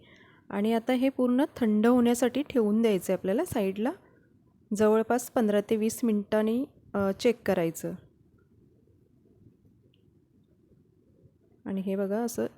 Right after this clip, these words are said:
सुरीने किंवा हाताने सुद्धा असं वरून प्लेन करू शकता. मिश्रण खूप जास्त पातळ पसरवायचं नाही, नाहीतर मग जेव्हा आपण सुरळी बनवतो, अ, रोल बनवतो, तेव्हा ते तुटण्याची शक्यता असते,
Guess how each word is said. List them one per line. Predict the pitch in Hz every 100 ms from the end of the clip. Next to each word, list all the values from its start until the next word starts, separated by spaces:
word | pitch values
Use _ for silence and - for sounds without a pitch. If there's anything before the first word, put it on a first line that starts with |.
| -
सुरीने | - - 202 208 208 208
किंवा | 202 - 196 196 214 - _ _ _ _ -
हाताने | 196 202 220
सुद्धा | 220 202 214
असं | 214 233
वरून | 233 202 240 370 - _ _ -
प्लेन | 214 208
करू | 226 233 226
शकता. | 220 - - 240 - - - _ - - _ _ _ _ _ _ _ _ _ - _ _ _ 247
मिश्रण | 240 262 269 302 -
खूप | 254 254
जास्त | 254 247 -
पातळ | 277 208 196 220 233
पसरवायचं | 240 233 214 208 214 220
नाही, | 196 247 - - - - -
नाहीतर | 208 208 233
मग | 240 254 285 214
जेव्हा | 208 214
आपण | 226 240 254 254 -
सुरळी | - 226 214 220
बनवतो, | 233 220 226 220 285 - _ _ _ _ -
अ, | 190 185
रोल | 202 214 240
बनवतो, | 220 208 214 220 339 - - - _ _
तेव्हा | 220 208 214
ते | 247
तुटण्याची | 247 233 220 220 214
शक्यता | 262 226 - 202 208
असते, | 202 - -